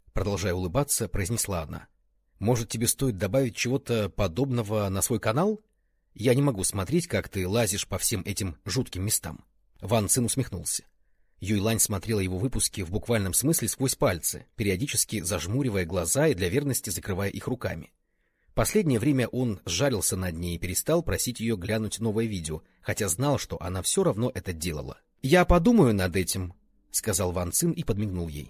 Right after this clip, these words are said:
Юйлань тронула пальцем кончик его носа. В этот момент дверь в кабинет распахнулась. Потому как резко это произошло, Ван Цин ожидал увидеть на пороге Фалиня,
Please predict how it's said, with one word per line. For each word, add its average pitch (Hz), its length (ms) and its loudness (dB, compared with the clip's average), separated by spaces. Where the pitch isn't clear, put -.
Юйлань 117 480 6
тронула 110 320 2
пальцем 135 400 2
кончик 117 380 -2
его 104 140 -2
носа. - 380 -4
В 113 100 2
этот 208 220 6
момент 123 480 4
дверь 120 220 4
в - 40 -10
кабинет 101 340 2
распахнулась. 95 720 -2
Потому 107 360 2
как - 260 -4
резко 113 400 0
это - 240 -6
произошло, 92 500 2
Ван 98 240 0
Цин 165 260 2
ожидал 90 400 0
увидеть 131 440 -4
на 98 80 -4
пороге 113 340 0
Фалиня, 120 560 0